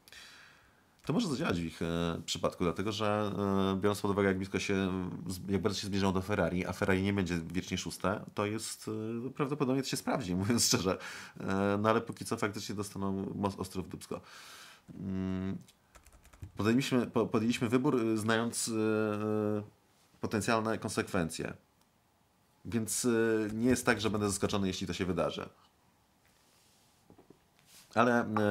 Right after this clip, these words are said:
e, bardzo chwali skład, mówi, że, e, nie, inaczej mówię o składzie, że, e, to oczywiste, że skład złożony z kierowcy nowego i z kierowcy doświadczonego, m, byłby lepszy. Ale, e,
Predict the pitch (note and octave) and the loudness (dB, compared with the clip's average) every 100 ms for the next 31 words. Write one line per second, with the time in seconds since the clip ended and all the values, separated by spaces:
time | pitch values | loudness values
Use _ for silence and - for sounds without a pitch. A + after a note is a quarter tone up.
0 | G#2 G#2 G#2 G#2+ G#2 - E2+ - G#2+ G2 | 4 4 4 2 2 0 0 2 0 2
1 | F#2+ F#2 - - - - E2+ F#2 F#2 F#2 | 0 0 -6 -20 -20 -12 -4 2 4 4
2 | F2 - - - - G2+ A2 G#2+ G2+ G2+ | 2 -4 -16 -8 0 2 2 2 2 2
3 | - F2 F2 F#2 F2+ G2 G2 F#2 F2 A2 | 4 2 4 2 2 2 2 0 -2 -2
4 | G2+ A#2+ - G2 F#2+ - G2+ G2 G2 F#2 | -2 -2 0 0 0 2 2 2 0 0
5 | G2 G2 G2 F#2 F2+ - G2 G2+ - F#2+ | 0 2 2 0 -2 0 -2 -2 -2 0
6 | F#2 F#2 F#2+ F2+ F2 G2 - F#2 F2 F2+ | 2 2 2 2 2 -2 -2 -4 -2 -6
7 | F2 F#2+ - F#2+ F#2+ F#2+ F#2 F2+ F#2 F#2 | -2 -4 -2 0 2 2 0 0 -2 0
8 | F#2+ G#2 G2 - - E2 - - - - | 2 2 2 0 -2 -4 -6 -18 -20 -20
9 | - _ _ _ - - A2 G#2+ C3 - | -20 _ _ _ -8 -2 0 2 2 2
10 | A2 | -2